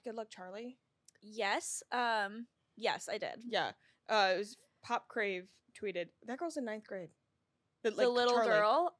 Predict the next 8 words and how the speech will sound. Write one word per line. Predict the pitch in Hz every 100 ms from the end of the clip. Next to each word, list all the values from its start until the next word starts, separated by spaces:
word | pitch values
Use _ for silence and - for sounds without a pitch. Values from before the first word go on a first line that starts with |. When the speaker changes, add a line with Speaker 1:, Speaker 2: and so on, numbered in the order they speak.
| -
Speaker 2:
I | 220
know, | 208 180
we're | 180 202 220 226 - _ _ _ -
Speaker 1:
That | 233
is | 269 -
so | - 233 208
bad. | 180 165 147 131
Speaker 2:
Yeah. | 214 180 95